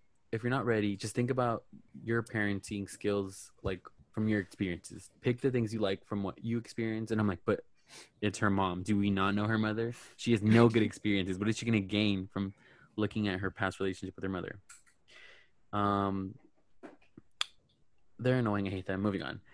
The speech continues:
Cal and Giselle hang out. She's, like, crying because Grace doesn't care for her dad. And he explains to her, like, "You know what? Their kids view your, their dad some type of way because he cheated.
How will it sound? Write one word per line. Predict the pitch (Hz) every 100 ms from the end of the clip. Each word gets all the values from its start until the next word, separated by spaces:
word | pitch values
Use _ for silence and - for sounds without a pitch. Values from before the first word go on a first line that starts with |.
| - _ -
Cal | - 117 135
and | 123
Giselle | 113 104 107 101
hang | 107 98
out. | 92 92 95 98 80 98
She's, | 147 143
like, | 123 101
crying | - 113 117 113 104
because | - 101
Grace | 104 104 95
doesn't | 95 92 92
care | - 101
for | - 98
her | 98
dad. | 101 113 117 113 107 107 107 - - - - -
And | 104 95
he | 113 110
explains | - 107 98
to | -
her, | 101
like, | 95 85
"You | 104
know | 117
what? | 127 131 131 127 - _ - 131
Their | 113 107
kids | - 131 131 117 -
view | 104 104 110
your, | 104 101 95 -
their | 104
dad | 95 101 104
some | -
type | 98 104
of | 104
way | 98
because | 95 95
he | 98
cheated. | 92 - 107 104 69